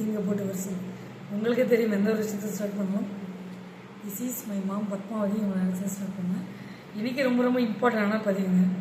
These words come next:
லைஃப்ல ரொம்ப, ரொம்ப இம்பார்ட்டண்டான பதிவு. Money not happy. பணம் மட்டும் மகிழ்ச்சி கொடுக்கறதில்ல.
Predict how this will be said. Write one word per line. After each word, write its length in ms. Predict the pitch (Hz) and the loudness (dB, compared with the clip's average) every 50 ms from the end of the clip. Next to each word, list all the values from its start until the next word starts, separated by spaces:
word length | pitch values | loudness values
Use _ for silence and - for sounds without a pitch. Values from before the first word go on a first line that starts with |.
| - - - - - - - - - 202 | -4 -6 -8 -8 -8 -8 -10 -10 -6 -2
லைஃப்ல 400 | 202 202 220 240 - - 233 226 | 0 2 2 2 0 0 0 2
ரொம்ப, 220 | 208 202 202 208 214 | 2 2 0 0 0
ரொம்ப 180 | 208 208 208 | 0 0 0
இம்பார்ட்டண்டான 400 | 202 190 190 202 202 196 185 185 | 0 0 0 0 0 0 0 0
பதிவு. 340 | 185 185 180 180 - - - - - - - - - - - - - - - - - - - 196 190 | 0 2 0 0 -2 -4 -6 -8 -8 -10 -10 -10 -12 -12 -12 -12 -12 -12 -12 -12 -12 -8 -6 -4 -2
Money 560 | 202 202 220 247 269 277 285 285 277 254 226 214 | -2 0 0 0 0 0 -2 -2 -2 0 0 0
not 180 | 214 226 240 233 190 185 180 202 | 0 -2 -2 -4 -4 -6 -6 -6
happy. 260 | 208 190 180 - 226 - - - - - - - - - - - - - - - - - - - - | -4 -6 -6 -8 -8 -10 -10 -12 -14 -12 -12 -12 -12 -14 -14 -14 -14 -14 -16 -16 -16 -16 -16 -12 -10
பணம் 380 | 214 208 220 247 269 277 262 | -6 -4 -2 -2 -2 0 0
மட்டும் 320 | 247 240 208 185 - 262 254 | 0 0 0 0 0 0 2
மகிழ்ச்சி 400 | 240 220 214 240 233 - - - - 233 | 2 2 2 2 0 -2 -4 -6 -2 0
கொடுக்கறதில்ல. 600 | 220 220 - - 226 214 202 196 185 196 202 | 0 2 2 2 0 2 0 0 0 0 0